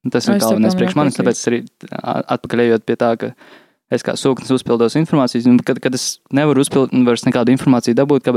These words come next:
Speaker 1: man nav nekādas jēgas ar to palikt. Es viņus respektēju kā cilvēkus, un man viņi ir tiešām kā draugi, bet, ā, profesija ir profesija, un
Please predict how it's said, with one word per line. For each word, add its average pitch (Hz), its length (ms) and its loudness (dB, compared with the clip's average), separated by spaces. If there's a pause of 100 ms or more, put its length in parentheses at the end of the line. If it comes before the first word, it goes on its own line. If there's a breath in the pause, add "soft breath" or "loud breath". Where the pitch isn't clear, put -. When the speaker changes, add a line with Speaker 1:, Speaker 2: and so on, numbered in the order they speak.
Speaker 1:
man 127 240 4
nav 131 160 2
nekādas 110 320 -2
jēgas 120 240 0
ar 123 80 -2
to - 220 -4
palikt. 117 340 -2
Es 117 160 0
viņus 131 160 0
respektēju 127 400 -2
kā 117 80 0
cilvēkus, 143 560 0
un 113 140 2
man 113 100 4
viņi 113 160 4
ir 107 80 -6
tiešām 120 300 0
kā 104 100 0
draugi, 123 400 0 (480 loud breath)
bet, 117 320 -2
ā, 113 380 2 (260)
profesija 127 380 0
ir - 100 -12
profesija, 117 560 0
un 113 460 2